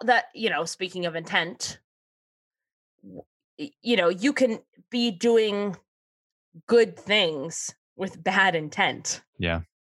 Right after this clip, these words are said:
Speaker 1: You know, you can be doing the work for the reward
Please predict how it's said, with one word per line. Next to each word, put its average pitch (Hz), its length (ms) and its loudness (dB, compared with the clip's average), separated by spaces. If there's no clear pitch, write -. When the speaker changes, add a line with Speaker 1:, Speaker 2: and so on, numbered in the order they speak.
Speaker 1:
You 185 140 0
know, 139 260 0
you 240 140 4
can 220 220 4
be 180 500 2
doing 226 280 6
the 196 100 6
work 170 600 2
for 214 440 4
the 170 140 4
reward 156 760 2